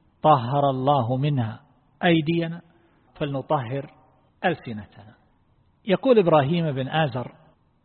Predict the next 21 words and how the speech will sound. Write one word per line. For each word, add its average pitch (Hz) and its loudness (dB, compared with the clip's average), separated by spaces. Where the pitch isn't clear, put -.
"حضرت 180 0
أحمد 160 0
بن 131 0
حنبل 127 -6
وسأله 160 0
رجل 160 -2
عما 147 -4
جرى 147 -2
بين 151 0
علي 143 -4
ومعاوية 139 0
رضي 156 0
الله 135 0
عنهما 104 -6
فأعرض 147 -2
عنه". 110 -6
أعرض 123 0
عنه، 110 -6
لأن 143 -10
هذا 147 -4
السؤال 147 -10